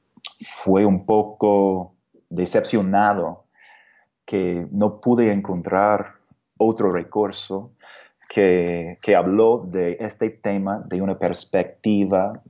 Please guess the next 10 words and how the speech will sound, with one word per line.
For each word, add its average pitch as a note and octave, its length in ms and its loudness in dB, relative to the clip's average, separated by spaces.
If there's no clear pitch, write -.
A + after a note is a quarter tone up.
de, E2+ 640 0
del F2+ 180 2
evangelio, F2+ 360 4
de F#2 100 4
aplicar G2+ 480 2
el F#2+ 100 0
evangelio F#2 600 -4
a G2 160 2
las F2 540 -4
heridas. F2 600 -6